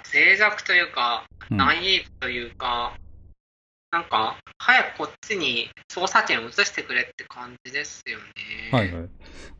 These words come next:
Speaker 2: デプロイどうやってしてます？
Speaker 1: デプロイは普通に、あの、イーディーシーエラー使ってデプロイやってますが、
Speaker 2: うん。
Speaker 1: その前に、あの、なんだ、フック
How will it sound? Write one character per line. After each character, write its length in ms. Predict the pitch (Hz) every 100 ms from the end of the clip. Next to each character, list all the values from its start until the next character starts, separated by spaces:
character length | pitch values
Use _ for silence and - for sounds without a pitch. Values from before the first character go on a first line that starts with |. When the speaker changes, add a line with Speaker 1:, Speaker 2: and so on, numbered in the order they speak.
| -
Speaker 2:
デ 240 | - 147
プ 100 | 156
ロ 80 | 285
イ 60 | 294
ど 100 | 151
う 40 |
や 80 | 123
っ 20 |
て 100 | -
し 60 | -
て 80 | 92
ま 120 | 80
す？ 140 | - 82 85 - - - - - - - - - - -
Speaker 1:
デ 260 | 208 - -
プ 60 | 254 247
ロ 200 | 254 254
イ 180 | 254 254
は 160 | 262
普 140 | 240 - -
通 100 | 254 247 247 247
に、 140 | 240 175
あ 180 | 160
の、 220 | 151 147 143
イ 160 | 190
ー 20 | 202
デ 60 |
ィ 20 |
ー 0 | 214
シ 180 | -
ー 140 | 220 220
エ 20 |
ラ 140 | 214
ー 80 | 143
使 320 | - - -
っ 40 | 123 _ -
て 120 | 165
デ 220 | 147 135 -
プ 140 | 165
ロ 160 | 117 170
イ 60 |
や 120 | 156 151
っ 120 | - -
て 100 | 170
ま 180 | 180 180
す 120 | - 117
が、 220 | 135 139
Speaker 2:
う 20 | 135
ん。 40 |
Speaker 1:
そ 180 | - 208
の 140 | 247
前 240 | 269 311 180
に、 160 | 127
あ 160 | 120 117
の、 80 | 123 117 117 - _ -
な 80 | 180
ん 20 |
だ、 80 | 107
フ 120 | -
ッ 20 | - -
ク 260 | 214 214